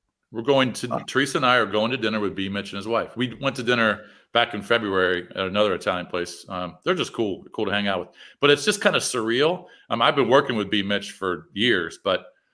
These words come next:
Speaker 1: I never went out with him. I mean, we were cool and we would talk to, at work, but we would never hang out.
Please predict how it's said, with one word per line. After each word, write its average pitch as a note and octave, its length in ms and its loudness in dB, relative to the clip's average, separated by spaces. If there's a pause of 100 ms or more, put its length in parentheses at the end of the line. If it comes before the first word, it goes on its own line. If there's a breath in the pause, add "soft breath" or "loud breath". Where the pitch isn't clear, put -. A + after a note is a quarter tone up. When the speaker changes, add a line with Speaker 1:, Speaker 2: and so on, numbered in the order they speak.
(560)
Speaker 1:
I A2 100 2
never G#2+ 560 0 (260)
went G2+ 180 0
out A#2 200 2
with F2 140 -4
him. D#2 120 -12 (920)
I G#2+ 40 -8
mean, A2+ 120 -2
we C#3 80 2
were A2 140 4
cool B2+ 440 6
and G#2+ 200 -2
we A#2 100 -2
would G#2+ 160 -8
talk C3+ 380 2 (300)
to, A2 160 -4
at G2+ 140 0
work, A#2+ 320 2
but G2+ 120 -2
we A2 100 0
would G2+ 120 -6
never G2 200 0
hang G2 220 -4
out. A2 320 -4